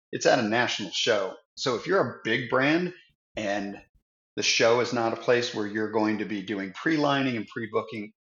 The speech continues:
fine, get that. But you're there as a leadership position. You're there to spend time face-to-face with retailers. And it's not just on the <laughs> show floor. The times after the show, at the hotel bar,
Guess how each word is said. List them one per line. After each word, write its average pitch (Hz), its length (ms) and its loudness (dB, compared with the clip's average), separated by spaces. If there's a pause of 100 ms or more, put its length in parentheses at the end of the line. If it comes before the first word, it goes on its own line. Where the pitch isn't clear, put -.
(160)
fine, 95 280 -2 (100)
get 202 200 -4
that. - 220 -4 (500)
But 123 100 2
you're 127 140 4
there 151 180 8
as 120 100 2
a 104 60 -2
leadership 113 500 -2
position. 95 440 -6 (120)
You're 107 240 -4
there 110 300 2
to 104 80 -8
spend 107 400 -2
time 98 320 -4 (120)
face-to-face 101 640 -4
with - 120 -16
retailers. 98 500 -10 (500)
And 123 80 -2
it's 117 160 -6
not 165 260 -2
just 151 200 -2
on 139 120 4
the 127 60 -2
<laughs> - 120 2
show 147 60 4
floor. - 560 4 (460)
The 117 100 2
times 139 520 2 (120)
after 117 340 2
the 165 120 0
show, 180 400 0 (360)
at 110 160 0
the 117 60 -2
hotel 113 540 2
bar, 101 380 2